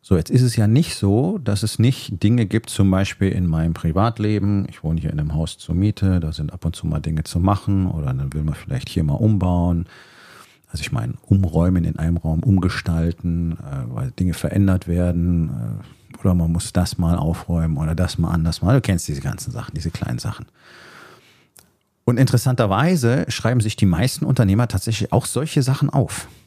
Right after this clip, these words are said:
Ja, das landet alles auf irgendeiner To-Do-Liste. Ganz schlimm ist es, wenn es nur eine To-Do-Liste gibt, die dann nicht mal großartig weiter segmentiert ist.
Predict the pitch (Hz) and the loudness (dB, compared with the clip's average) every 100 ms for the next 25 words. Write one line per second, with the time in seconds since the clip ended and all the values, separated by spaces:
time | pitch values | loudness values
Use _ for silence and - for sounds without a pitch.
0 | _ _ - - 113 117 165 160 131 175 | _ _ 0 2 2 2 2 2 2 0
1 | - 131 156 - 139 143 131 - 113 123 | 0 0 0 2 2 4 2 2 2 4
2 | 123 117 - 131 190 - - - _ - | 4 2 2 -2 -2 -6 -20 -20 _ -6
3 | 107 131 - 135 120 117 113 107 110 107 | 0 0 2 0 2 2 2 2 2 4
4 | 101 95 - 107 139 190 131 - 87 85 | 4 2 0 0 2 4 2 2 0 2
5 | 82 82 - 82 90 - - 90 90 90 | 0 0 -2 0 0 -2 -4 0 2 2
6 | - 95 110 107 92 101 107 90 95 - | 2 2 2 2 2 0 0 -2 -2 -2
7 | 92 98 85 82 85 78 - 127 90 165 | 0 0 0 2 0 2 0 0 0 -2
8 | - | -4